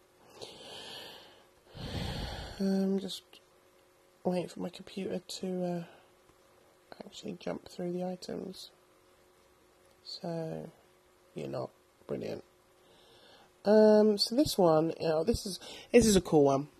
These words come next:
Um, this is something I've always wanted, but either I've never had the money or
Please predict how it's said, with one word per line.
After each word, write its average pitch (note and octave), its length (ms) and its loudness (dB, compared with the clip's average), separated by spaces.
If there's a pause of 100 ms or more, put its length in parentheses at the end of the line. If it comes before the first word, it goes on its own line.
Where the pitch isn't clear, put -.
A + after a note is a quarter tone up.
(240)
Um, E3+ 440 8
this A3 180 4
is B3+ 60 0
something A3+ 220 8
I've E3+ 140 10
always E3 220 8
wanted, E3 480 6
but D#3 340 8 (480)
either F#3 240 6
I've F3 60 10
never F#3+ 220 6
had F3+ 160 2
the F3+ 60 6
money E3+ 520 8
or D#3 480 6